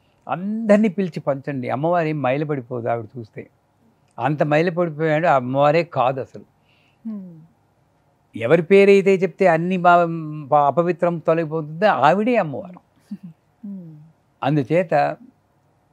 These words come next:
Speaker 1: మహానైవేద్యం అన్న పేరుతో మిమ్మల్ని మీరు కష్టపెట్టుకుని కూర్చోవడంలా ఒక్క నైవేద్యం చేయండి, అమ్మవారికి నివేదన చేయండి, ఇకపోతే వాయనాలు ఇవ్వడానికి బయలుదేరతారు.
Speaker 2: హ్మ్.
Speaker 1: బయలుదేరినప్పుడు ఆ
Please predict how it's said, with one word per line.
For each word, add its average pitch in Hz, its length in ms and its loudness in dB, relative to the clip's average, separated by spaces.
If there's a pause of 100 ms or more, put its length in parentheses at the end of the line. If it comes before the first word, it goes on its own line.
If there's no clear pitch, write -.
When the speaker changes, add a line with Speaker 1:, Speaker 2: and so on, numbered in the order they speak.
(120)
Speaker 1:
మహానైవేద్యం 160 1000 -2
అన్న 139 120 -4
పేరుతో 123 600 -6 (240)
మిమ్మల్ని 120 280 -6
మీరు 113 180 -8
కష్టపెట్టుకుని 143 720 -10
కూర్చోవడంలా 113 640 -8 (520)
ఒక్క 107 260 -10
నైవేద్యం 147 600 -6
చేయండి, 123 500 -12 (580)
అమ్మవారికి 120 400 -6
నివేదన 110 360 -12
చేయండి, 107 460 -16 (500)
ఇకపోతే 143 640 0 (400)
వాయనాలు 190 580 4
ఇవ్వడానికి 143 440 2
బయలుదేరతారు. 104 600 -4 (240)
Speaker 2:
హ్మ్. 208 280 -10
Speaker 1:
బయలుదేరినప్పుడు 139 880 -2 (760)
ఆ 113 320 2